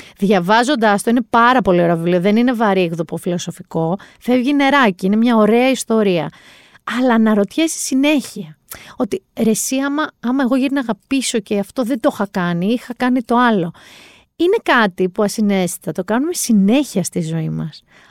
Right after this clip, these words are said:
Αυτό το βιβλίο, σας το υπόσχομαι, θα σας δώσει μερικές πολύ καλές απαντήσεις. Λέγεται Μεσάνυχτα στη βιβλιοθήκη, Matt Haig,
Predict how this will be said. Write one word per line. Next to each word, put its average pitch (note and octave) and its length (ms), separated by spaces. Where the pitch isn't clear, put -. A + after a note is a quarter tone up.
Αυτό G#3+ 340
το G4+ 200
βιβλίο, G#3 580
σας - 220
το - 80
υπόσχομαι, F3 580
θα E4+ 180
σας A#3+ 220
δώσει D4 260
μερικές E4+ 280
πολύ D#4 340
καλές F3 380
απαντήσεις. E3 640
Λέγεται B3+ 360
Μεσάνυχτα G3 680
στη F#3 140
βιβλιοθήκη, F3+ 760
Matt B3 320
Haig, A3 240